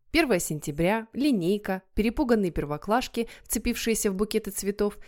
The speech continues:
и страшно опасающиеся потеряться. Собственные одноклассники, хвастающиеся напропалую кто чем, кто загаром и перечнем экзотических мест, куда их возили или отправляли родители,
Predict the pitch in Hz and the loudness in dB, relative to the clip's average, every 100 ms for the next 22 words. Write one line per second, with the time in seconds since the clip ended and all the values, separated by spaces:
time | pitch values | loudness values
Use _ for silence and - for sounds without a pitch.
0 | - - 196 - 269 294 269 - 190 160 | -12 -6 -2 0 0 2 -2 0 -2 -2
1 | - 175 180 - 180 - - 175 180 156 | 0 0 0 -4 -6 -8 -8 -4 -2 -4
2 | 120 - - _ _ - 339 - 196 180 | -4 -12 -14 _ _ 2 2 2 0 2
3 | 165 160 156 190 285 - 240 233 214 226 | 0 -2 2 4 4 2 -4 -4 2 2
4 | 233 - 214 - 214 - 208 202 208 208 | 2 0 -2 0 -2 0 0 2 0 2
5 | 208 208 196 196 - 190 - 196 190 190 | 4 6 4 2 0 0 0 -2 -2 -6
6 | - - 277 269 226 185 165 202 202 190 | -12 -2 2 4 4 4 4 4 4 2
7 | 196 - 190 185 - 180 180 175 185 180 | 0 2 0 0 -2 -2 -2 0 0 0
8 | 165 - 147 - 185 240 247 - 220 220 | -6 -6 -8 -2 0 0 0 -2 2 2
9 | 208 185 214 190 208 196 190 202 202 190 | 0 2 2 2 0 0 2 4 4 4
10 | 196 190 185 180 180 175 180 175 170 | 0 2 2 4 2 0 -4 -6 -8